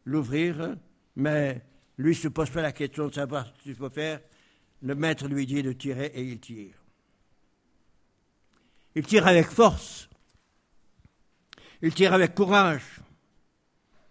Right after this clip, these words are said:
il tire avec persévérance. Et le chrétien, par définition, et beaucoup de chrétiens l'ont fait,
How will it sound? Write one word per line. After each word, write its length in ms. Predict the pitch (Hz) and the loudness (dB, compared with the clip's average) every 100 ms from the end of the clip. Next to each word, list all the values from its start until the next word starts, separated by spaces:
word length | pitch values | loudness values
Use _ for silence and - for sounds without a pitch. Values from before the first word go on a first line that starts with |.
| _ _ | _ _
il 140 | 165 | -2
tire 200 | 165 185 | 2 2
avec 240 | 170 165 - | 2 0 0
persévérance. 720 | 185 - 170 156 147 147 123 - - - - _ _ _ _ _ _ _ _ _ _ _ _ _ _ _ - - - | -2 2 2 4 2 0 -2 -10 -20 -20 -20 _ _ _ _ _ _ _ _ _ _ _ _ _ _ _ -20 -12 2
Et 100 | 190 | 6
le 120 | 196 | 6
chrétien, 360 | 196 208 214 | 4 0 2
par 180 | 180 185 | 2 2
définition, 600 | 185 151 170 170 180 208 | 2 0 0 0 0 0
et 60 | 190 | 2
beaucoup 280 | 165 170 185 | 0 -2 -2
de 60 | |
chrétiens 360 | 170 170 139 170 | -2 -4 -4 -2
l'ont 120 | 165 | -2
fait, 360 | 170 208 214 | -2 -4 -4